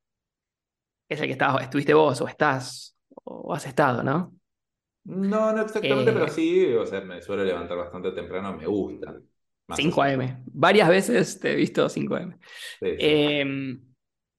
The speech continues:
Speaker 1: yo creo que, eh, sobrevalorado, pero explico por qué.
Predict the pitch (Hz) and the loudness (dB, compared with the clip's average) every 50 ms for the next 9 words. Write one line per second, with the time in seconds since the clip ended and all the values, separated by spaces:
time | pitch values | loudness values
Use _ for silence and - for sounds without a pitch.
0 | _ _ _ _ _ _ _ _ _ _ _ _ _ _ _ - - - 226 226 | _ _ _ _ _ _ _ _ _ _ _ _ _ _ _ -8 -4 -4 -4 -2
1 | - - 208 226 240 247 247 254 247 247 240 247 - - 180 190 202 214 220 226 | 0 4 6 8 10 10 10 8 8 6 4 0 -2 -2 0 2 2 2 0 -2
2 | 220 - - _ _ _ _ _ _ _ _ _ 147 147 143 139 135 135 131 127 | -4 -8 -14 _ _ _ _ _ _ _ _ _ -14 -10 -8 -6 -4 -4 -4 -4
3 | 131 123 123 - 127 127 127 _ _ _ _ _ _ _ _ _ _ _ _ _ | -6 -6 -8 -10 -14 -18 -20 _ _ _ _ _ _ _ _ _ _ _ _ _
4 | _ _ - - - - - - 214 208 208 202 196 190 170 160 156 147 147 151 | _ _ -10 -8 -6 -4 0 2 4 6 6 8 8 8 8 8 6 6 6 4
5 | 156 170 175 170 170 160 160 180 214 - - - _ _ _ _ - - 143 139 | 6 6 6 6 8 8 6 6 4 0 -8 -18 _ _ _ _ -8 -8 -8 -4
6 | - 208 196 - - 226 233 - - - - 180 175 180 180 - - - | -4 0 2 4 4 4 2 2 2 2 2 4 4 4 2 -2 -8 -16